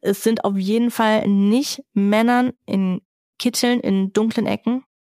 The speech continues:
sondern die Menschen, die zu Belästigern werden, sind halt Teil der Gesellschaft und zeigen oft ein Spektrum an Verhaltensweisen, sowohl positiv als auch negativ.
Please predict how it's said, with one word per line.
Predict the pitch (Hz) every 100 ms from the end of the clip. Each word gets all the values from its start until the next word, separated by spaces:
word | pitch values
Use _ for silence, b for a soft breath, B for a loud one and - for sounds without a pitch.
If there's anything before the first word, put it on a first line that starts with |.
| _ -
sondern | 214 208 202
die | 220
Menschen, | 233 214 -
die | 214
zu | -
Belästigern | 190 202 - 175 165 160
werden, | 156 175 254 330 _ -
sind | 214 196
halt | 175 180 -
Teil | - 220
der | 254
Gesellschaft | 220 202 214 - 294 330
und | 208 202
zeigen | - 208 202
oft | - -
ein | 190 185 -
Spektrum | - - 220 - - 185
an | 185
Verhaltensweisen, | - 175 175 165 - - 180 196
sowohl | 190 175
positiv | - 214 202 - 196
als | -
auch | 170
negativ. | 170 160 170 - 226 -